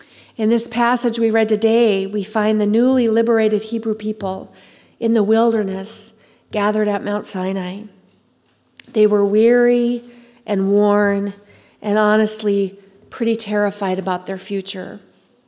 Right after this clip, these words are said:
Throughout the events of their liberation, they had witnessed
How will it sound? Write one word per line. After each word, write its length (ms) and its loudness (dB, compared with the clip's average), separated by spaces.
Throughout 600 0
the 140 2
events 560 0
of 140 -2
their 200 2
liberation, 1040 0
they 160 2
had 260 0
witnessed 880 -2